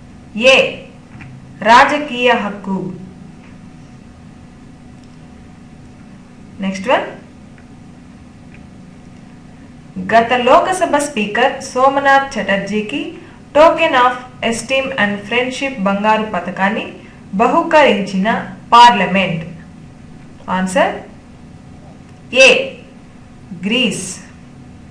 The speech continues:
నెక్స్ట్ వన్, ఇటీవల ఆరవ షెడ్యూల్ స్టేటస్ సాధించినది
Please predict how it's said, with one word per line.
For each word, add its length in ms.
నెక్స్ట్ 320
వన్, 160
ఇటీవల 440
ఆరవ 200
షెడ్యూల్ 480
స్టేటస్ 540
సాధించినది 720